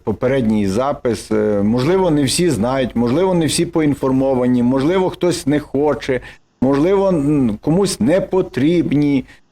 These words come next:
такі послуги. От, е, що можете сказати, ви, спілкуючись, е, з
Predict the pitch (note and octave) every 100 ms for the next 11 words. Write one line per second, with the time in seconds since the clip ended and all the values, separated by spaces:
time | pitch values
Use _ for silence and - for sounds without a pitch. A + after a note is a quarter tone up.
0 | _ B2+ B2+ C3+ - - C3+ A#2+ A#2 A2+
1 | G#2+ A#2 A#2 - - G#2+ G#2 - F3 B2
2 | F#2+ - F2 G#2 F#2 E2+ E2 G2+ G#2+ G#2+
3 | F2+ E2 - D#3 C3 D#3+ C3 G#2+ G#2 F#2
4 | - G2+ G2+ F2+ E2 F#2+ A2+ B2 G2+